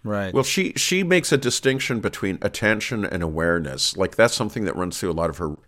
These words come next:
Speaker 2: deep listening writings. Like, she's written a certain amount about this stuff, and there's, like, one or two essays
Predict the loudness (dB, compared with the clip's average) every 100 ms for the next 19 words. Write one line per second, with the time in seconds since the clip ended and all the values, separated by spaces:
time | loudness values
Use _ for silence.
0 | _ -2 0 2 0 0 -2 -2 -4 -8
1 | -8 2 4 4 0 -4 -6 -6 _ _
2 | -4 0 0 6 4 4 -2 0 -2 -2
3 | -2 -2 0 -2 -2 -4 -2 -4 -2 -4
4 | -2 0 0 -2 -6 -4 -4 -2 -2 -2
5 | 0 -2 -2